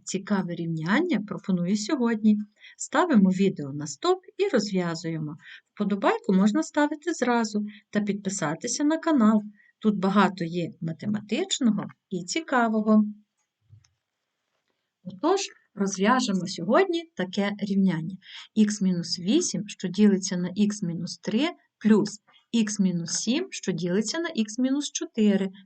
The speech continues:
плюс х мінус шість, що ділиться на х мінус п'ять, плюс х мінус п'ять, що ділиться на х мінус шість, дорівнює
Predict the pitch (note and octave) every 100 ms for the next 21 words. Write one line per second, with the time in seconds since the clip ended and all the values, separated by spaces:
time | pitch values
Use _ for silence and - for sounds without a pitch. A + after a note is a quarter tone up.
0 | _ G#3+ G#3+ - - _ _ A3+ G#3 G#3
1 | F3+ E3+ E3 - - C4+ F4+ _ - -
2 | F#3 F#3+ F#3 F#3 F#3+ F#3 F#3 F#3+ - E3
3 | F3+ - - - A3 D4 F4 _ - _
4 | - A3 - - _ _ - G#3+ G#3 F3+
5 | E3+ E3 - G#3 A#3+ F4 - - - -
6 | D3+ F#3+ C#4 E4+ - D4 D4 C#4+ C#4+ C#4
7 | C4+ C4 B3+ - C4 C4 - _ - F3
8 | E3+ A#3 D4 D4+ D4